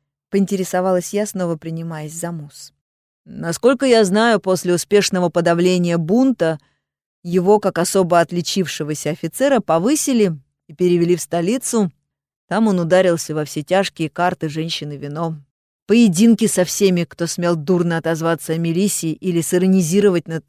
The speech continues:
ситуацией в целом. За недостойное поведение его сначала сослали в город поменьше, потом понизили в должности, потом снова сослали.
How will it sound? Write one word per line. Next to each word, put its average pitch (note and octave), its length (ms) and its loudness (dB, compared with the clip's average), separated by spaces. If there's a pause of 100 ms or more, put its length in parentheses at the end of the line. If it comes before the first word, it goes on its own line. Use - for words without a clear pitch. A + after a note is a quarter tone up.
ситуацией D#3+ 720 -4
в - 60 -20
целом. D#3+ 440 -4 (560)
За E3+ 160 2
недостойное B3 600 4
поведение A#3 580 0
его F3+ 160 0
сначала F#3 380 0
сослали F3 460 0
в D#3 60 -8
город E3 320 0
поменьше, A#3 640 -2
потом E3+ 400 -4
понизили D#3 540 -6
в D3+ 80 -10
должности, F#3+ 640 0
потом C#3 300 -10
снова A#3+ 400 2
сослали. F#3 600 0